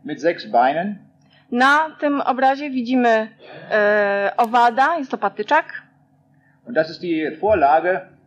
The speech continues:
Speaker 1: für die Laufmaschine gewesen.
Speaker 2: I był to właśnie pierwowzór tej maszyny biegającej.
Speaker 1: Aber dieses Insekt repräsentiert Leben und das ist mehr als eine Laufmaschine.
Speaker 2: Ale ten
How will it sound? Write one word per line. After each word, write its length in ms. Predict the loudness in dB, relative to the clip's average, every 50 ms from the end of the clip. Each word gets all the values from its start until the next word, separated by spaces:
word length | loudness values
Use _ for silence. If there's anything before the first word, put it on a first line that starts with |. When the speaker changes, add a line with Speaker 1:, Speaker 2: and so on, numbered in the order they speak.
| _ _ -20 -14 -8
Speaker 1:
für 160 | -6 -6 -6
die 340 | -6 -6 -6 -6 -6 -8 -4 0
Laufmaschine 580 | 0 0 0 0 -2 -4 -4 -4 -6 -10 -8
gewesen. 420 | -8 -8 -6 -8 -8 -10 -10 -14 -20 -20 _ _ _ _ _ _ -2
Speaker 2:
I 380 | 2 2 2 2 0 -2 -6 -2
był 200 | 0 0 2 2
to 120 | 2 2
właśnie 320 | 2 2 2 2 0 -4 -2
pierwowzór 800 | 0 2 2 2 2 2 2 2 2 2 -2 -2 -2 -2 -2 0
tej 180 | 0 0 2 2
maszyny 580 | 2 2 0 0 -2 -2 0 0 0 0 -2 -6 -12 _ _ _ -4
biegającej. 880 | -2 0 2 4 2 2 2 0 -2 -2 -6 -10 -12 -12 -12 -12 -14 -18 _ _ _ _ _ _
Speaker 1:
Aber 360 | -2 -2 0 0 0 -2 -2 -4 -10 -20 _ _ _ -20 -20 -20 -18 -18 -18 -18 -10 -6
dieses 260 | -6 -6 -6 -6 -10
Insekt 440 | -10 -6 -2 0 0 0 0 -2 -2
repräsentiert 720 | -2 -2 2 2 2 2 0 -2 -4 -2 -2 -2 -2 0
Leben 340 | 0 2 2 2 2 0 -4
und 100 | -4 -2
das 120 | -2 -4 -4
ist 180 | -6 -12 -8
mehr 140 | -2 2 2
als 120 | 2 2
eine 140 | 0 -4 0
Laufmaschine. 720 | 2 2 2 0 0 -6 -6 -6 -6 -8 -10 -10 -12 -16 -20 _ _ _ _ _ _ 0
Speaker 2:
Ale 200 | 2 2 2 2
ten 180 | 2 2 0